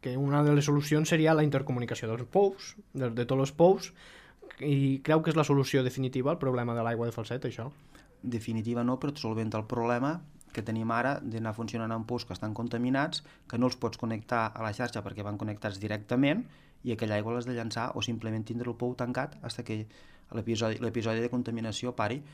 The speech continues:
Speaker 2: Si aquesta aigua tu la pots bombejar tota, que, de fet, la instal·lació està mig preparada ja, eh? O sigui, aviam, no, les,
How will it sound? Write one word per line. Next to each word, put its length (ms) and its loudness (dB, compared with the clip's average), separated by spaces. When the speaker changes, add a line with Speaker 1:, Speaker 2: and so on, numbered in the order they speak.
Speaker 2:
Si 260 -2
aquesta 300 0
aigua 400 2
tu 80 -6
la 160 -4
pots 160 -4
bombejar 440 -2
tota, 340 -6
que, 120 -10
de 80 -8
fet, 160 -6
la 100 2
instal·lació 320 -4
està 160 -6
mig 180 -2
preparada 460 -4
ja, 180 -6
eh? 60 -2
O 20 -4
sigui, 220 -8
aviam, 180 -4
no, 140 -10
les, 160 -10